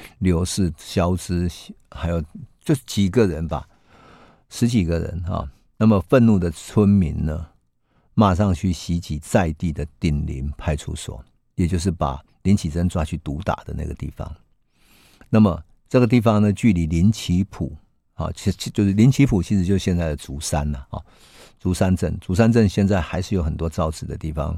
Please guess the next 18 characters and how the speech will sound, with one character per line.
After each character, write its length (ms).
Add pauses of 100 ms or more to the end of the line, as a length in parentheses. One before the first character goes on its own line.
(160)
那 240 (360)
还 120
是 160
一 60
个 80
很， 220
很 160
漂 260
亮 180
的 80
一 80
个 80
小 200
镇 260
哈。 240 (680)
那 320 (680)
距 180
离 300